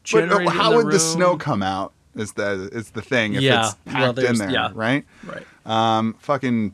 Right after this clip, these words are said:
Speaker 1: boulders. You just have a bunch of heavy
Speaker 2: Your,
Speaker 1: stones
Speaker 2: your
Speaker 1: in
Speaker 2: boulder
Speaker 1: there.
Speaker 2: room. Well, you wouldn't want them to be real boulders 'cause you want to
Speaker 1: No.
Speaker 2: be able to
Speaker 1: No,
Speaker 2: roll
Speaker 1: but
Speaker 2: out,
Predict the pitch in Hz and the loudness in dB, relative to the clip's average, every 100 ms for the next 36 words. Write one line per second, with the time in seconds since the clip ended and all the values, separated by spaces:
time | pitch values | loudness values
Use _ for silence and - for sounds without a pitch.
0 | - 107 110 120 123 123 - 117 123 - | -8 -6 -2 0 0 -2 -6 -6 -6 -2
1 | 120 117 95 107 107 117 101 92 107 _ | -2 -2 -2 -2 -2 -2 -2 -4 -12 _
2 | - _ - - 123 123 113 - 127 110 | -20 _ -16 -4 0 0 -2 -4 0 2
3 | 113 120 127 135 127 127 123 123 120 117 | 2 2 2 2 2 4 4 2 0 -2
4 | - - - 208 202 226 240 220 180 147 | -10 -20 0 4 4 4 4 6 4 2
5 | 123 _ _ _ _ _ _ - - _ | -4 _ _ _ _ _ _ -20 -20 _
6 | - 147 175 160 131 127 120 127 143 156 | -6 2 4 4 4 0 -2 -4 0 2
7 | 160 131 143 131 135 _ _ _ 147 151 | 2 4 4 2 -2 _ _ _ 2 4
8 | 139 139 | 4 4